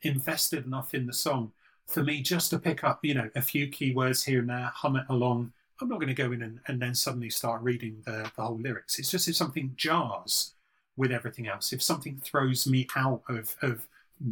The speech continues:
being with that song, that I'm then gonna start, you know, looking at it more closely and, and starting to wonder, yeah, what was that person thinking on that day?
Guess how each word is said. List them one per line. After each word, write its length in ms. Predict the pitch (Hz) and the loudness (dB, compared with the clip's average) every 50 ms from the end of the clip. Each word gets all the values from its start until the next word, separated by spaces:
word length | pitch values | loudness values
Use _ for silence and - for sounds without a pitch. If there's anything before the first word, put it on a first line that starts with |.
| - _ | -4 _
being 420 | - 156 147 143 139 135 123 120 117 | -2 0 0 2 2 4 2 2 2
with 240 | 120 131 131 - - | 0 0 0 -2 -4
that 220 | 131 120 120 - | -6 -6 -4 -2
song, 420 | - - - 160 139 113 104 98 - _ _ _ _ _ - | 0 0 2 0 -2 -2 -6 -12 -20 _ _ _ _ _ -8
that 100 | 135 123 | -6 -4
I'm 160 | 123 131 131 | -2 0 0
then 180 | 131 135 127 120 | 0 0 0 0
gonna 180 | 127 113 117 | -2 -2 0
start, 400 | - - - 127 113 113 104 - _ _ _ _ _ - | 0 0 0 0 0 -2 -4 -8 _ _ _ _ _ -2
you 100 | 156 127 | -2 -2
know, 160 | 113 107 98 - _ _ _ _ _ _ _ - 170 165 - - _ _ _ _ _ - | 0 -2 -6 -8 _ _ _ _ _ _ _ -10 -10 -10 -10 -14 _ _ _ _ _ -4
looking 480 | 139 135 127 160 156 - - - 120 120 | -2 0 2 2 2 2 0 -6 -6 -6
at 100 | 113 110 | -4 -6
it 140 | 113 - 135 | -6 -4 -4
more 160 | 127 117 - | -4 -4 -4
closely 520 | - - 131 123 117 - - - 113 107 | -2 -2 0 0 2 0 0 0 -2 -6
and, 160 | 107 110 113 - - - | -6 -8 -10 -10 -8 -6
and 120 | 117 117 | -4 -2
starting 300 | - - - 117 113 113 - | -2 0 0 0 -2 -4 -6
to 100 | - 113 | -4 -4
wonder, 340 | 120 117 113 113 110 - - - - - - - - - _ - | -2 -4 -4 -4 -8 -8 -10 -14 -14 -12 -12 -12 -12 -14 _ -8
yeah, 220 | 135 135 135 127 - _ _ _ - 269 - 269 | -6 -4 -4 -6 -8 _ _ _ -20 -20 -12 -10
what 180 | 269 262 247 | -8 -4 0
was 140 | 233 202 - | 0 2 2
that 160 | - 160 - | 2 0 -2
person 380 | - 170 156 143 - 139 131 123 | 0 0 0 0 0 0 0 0
thinking 380 | - 147 135 131 - 117 110 | 0 0 -2 -2 -2 -2 -2
on 120 | 113 110 110 | -2 -2 -2
that 200 | 110 110 - - | -2 -2 -2 0
day? 280 | - 123 117 101 92 | 0 0 0 0 -2